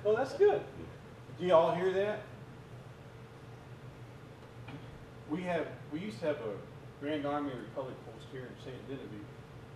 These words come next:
Speaker 1: and, uh, these two here, George Beckerman and Henry Roseman, became commanders, and George Falk, brother, became commander.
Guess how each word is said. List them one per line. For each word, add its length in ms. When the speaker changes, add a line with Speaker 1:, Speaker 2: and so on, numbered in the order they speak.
Speaker 1:
and, 220
uh, 120
these 260
two 160
here, 280
George 340
Beckerman 440
and 140
Henry 240
Roseman, 480
became 320
commanders, 440
and 160
George 340
Falk, 320
brother, 260
became 500
commander. 280